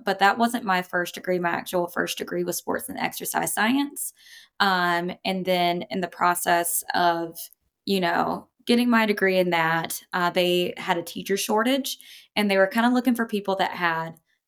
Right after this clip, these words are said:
bachelor or master degrees. And so I just, w-, I went through a program that would allow me, it was a,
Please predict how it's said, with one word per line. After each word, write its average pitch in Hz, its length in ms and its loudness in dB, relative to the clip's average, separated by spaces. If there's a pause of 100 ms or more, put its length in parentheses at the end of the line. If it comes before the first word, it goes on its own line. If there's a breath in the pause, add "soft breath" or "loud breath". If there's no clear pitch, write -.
bachelor 170 580 -2
or 170 80 -4
master 160 380 -6
degrees. 175 640 -2 (480 soft breath)
And 185 600 0 (100)
so 180 520 0
I 180 200 2
just, 180 580 -2 (420)
w-, 180 220 -10
I 185 100 4
went 190 180 -10
through 185 140 0
a - 40 -4
program 190 500 -2
that - 180 0
would 185 120 2
allow 165 340 2
me, 180 120 -4
it 175 60 -6
was 175 160 -6
a, 170 120 -4